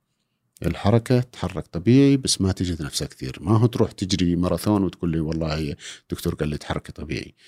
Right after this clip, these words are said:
<laughs> نتكلم عن الحركة العادية، ممارساتها اليومية العادية مهمة جدا بهالخصوص. ال-، لما إحنا ن-، عدد ال-، الأجنة في الأطفال النبيب لما نيجي نرجعهم، وهذه بنفصلها في حلقات خاصة بأطفال النبيب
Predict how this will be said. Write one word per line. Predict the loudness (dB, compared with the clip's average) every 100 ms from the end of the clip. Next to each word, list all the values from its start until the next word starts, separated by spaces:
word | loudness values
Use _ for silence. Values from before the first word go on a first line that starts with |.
| -20 -20 _ 2 4
<laughs> | 6 4
نتكلم | 2 6 6 8 4
عن |
الحركة | 2 0 0
العادية، | -2 -2 -2 -4 -6 -12 -20 -20 _ 2
ممارساتها | 4 6 4 2 2
اليومية | 2 6 6 6
العادية | 4 4 6 6
مهمة | 8 6 4 0
جدا | -6 -6 -8
بهالخصوص. | -6 -8 -8 -8 -10 -10 -8 -8 -8 -14 _ _ _ _ -20 -18 2
ال-، | 4 6 2 0 -6 -12 -20 _ -2
لما | 2 4 2 4
إحنا | 6 8
ن-، | 6 0 -12 -12 _ _ _ _ 6
عدد | 8 10 8
ال-، | 2
الأجنة | 0 -2 -2 2 4 6 6 6
في | 0 -4
الأطفال | -4 -4 -2 2
النبيب | 2 2 0 0
لما | -2 0
نيجي | 0 0
نرجعهم، | -2 -4 -4 0 2
وهذه | 2 0
بنفصلها | -2 -4 -2 2 2 0
في | -4 0 2 0
حلقات | -2 -4 -4 -6 -6
خاصة | -8 -4 -4 -4
بأطفال | -6 -8 -10 -6
النبيب | -6 -2 2 2